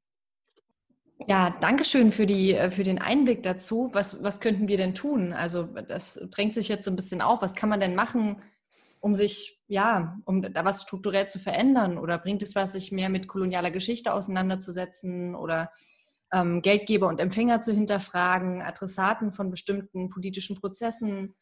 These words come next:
ähm, anders sozusagen darzustellen, mehr zu integrieren? Du hast es schon genannt, die Leute aus dem globalen Süden sozusagen mehr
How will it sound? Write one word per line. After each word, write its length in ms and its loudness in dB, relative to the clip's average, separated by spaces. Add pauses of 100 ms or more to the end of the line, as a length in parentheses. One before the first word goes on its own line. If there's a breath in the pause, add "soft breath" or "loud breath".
(300)
ähm, 360 0
anders 400 0
sozusagen 460 -4
darzustellen, 640 0
mehr 220 2
zu 100 -6
integrieren? 560 0
Du 60 0
hast 140 -6
es 100 -6
schon 120 -4
genannt, 340 0
die 60 -4
Leute 280 -2
aus 80 -8
dem 120 -8
globalen 380 -2
Süden 300 0
sozusagen 520 -2
mehr 320 0